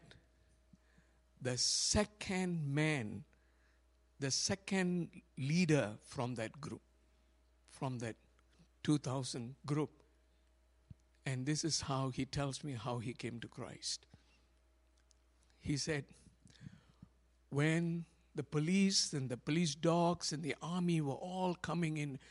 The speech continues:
we were all running helter-skelter everywhere. The two thousand people are just all running everywhere. And I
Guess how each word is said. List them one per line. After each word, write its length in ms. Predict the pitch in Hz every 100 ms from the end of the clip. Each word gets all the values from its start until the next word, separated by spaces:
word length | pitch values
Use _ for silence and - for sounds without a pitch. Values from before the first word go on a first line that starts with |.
| - -
we 140 | 160
were 180 | 147 135
all 340 | - 185 196 196
running 520 | 160 156 190 214 196
helter-skelter 1160 | 135 196 190 - 185 - - 202 202 - 175 123 - - - - 160
everywhere. 600 | 220 190 185 190 165 151
The 140 | 123 135
two 180 | - 247
thousand 440 | 196 175 156 139
people 340 | 214 196 190
are 120 | 147 135
just 280 | 175 175 -
all 340 | 196 208 190
running 440 | 175 160 185 180 160
everywhere. 560 | 170 170 170 156 127 - - - - _ _ -
And 220 | 135 135
I 440 | 143 175 190 180